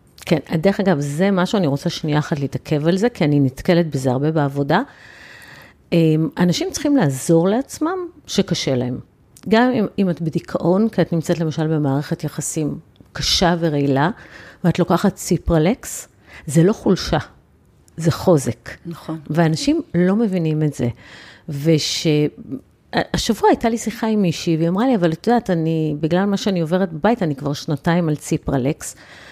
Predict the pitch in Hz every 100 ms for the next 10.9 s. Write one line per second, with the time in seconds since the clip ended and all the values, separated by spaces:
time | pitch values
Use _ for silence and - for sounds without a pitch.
0 | - - - - - - 139 156 170 165
1 | 160 160 156 160 147 - - 294 277 185
2 | 165 160 165 147 139 139 135 143 160 185
3 | - 269 285 220 - 160 143 160 - 175
4 | 165 165 160 156 - 151 135 143 156 139
5 | 143 - 160 147 131 135 143 - - -
6 | 180 170 180 190 320 175 139 165 196 214
7 | - - - - 392 - - - - _
8 | _ _ _ 175 - - 370 349 - -
9 | 240 214 185 - - _ - 269 320 220
10 | 151 - - - - - 160 -